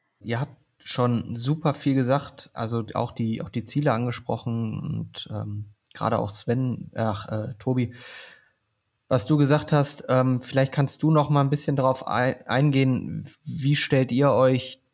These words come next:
die Liga, oder Sven, wie stellt ihr euch die Liga vor in den, in den nächsten Monaten und Jahren? Was ist,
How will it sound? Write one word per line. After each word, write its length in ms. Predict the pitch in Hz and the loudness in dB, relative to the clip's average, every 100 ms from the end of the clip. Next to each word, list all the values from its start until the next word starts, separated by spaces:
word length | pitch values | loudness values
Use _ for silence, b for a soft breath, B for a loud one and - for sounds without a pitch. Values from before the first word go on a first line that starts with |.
| _ | _
die 180 | - 127 | -4 -2
Liga, 600 | 120 139 139 127 120 113 | 2 4 6 6 6 4
oder 180 | 117 107 | 2 0
Sven, 300 | - 131 135 | 0 2 2
wie 160 | 120 | 0
stellt 320 | 117 127 120 | 0 0 0
ihr 160 | - 135 | 2 2
euch 140 | 131 | 2
die 100 | - | 0
Liga 360 | 123 135 147 131 | 2 4 4 4
vor 380 | - 123 120 104 | 2 0 2 2
in 100 | 117 | 2
den, 220 | 117 113 | 2 0
in 140 | - | 0
den 120 | 117 117 | 0 0
nächsten 300 | 127 - 120 | -2 -2 0
Monaten 420 | 123 131 - 110 | 2 2 0 -2
und 120 | 113 | 0
Jahren? 300 | 117 120 127 | 2 4 4
Was 180 | 120 - | 0 -2
ist, 180 | - | -6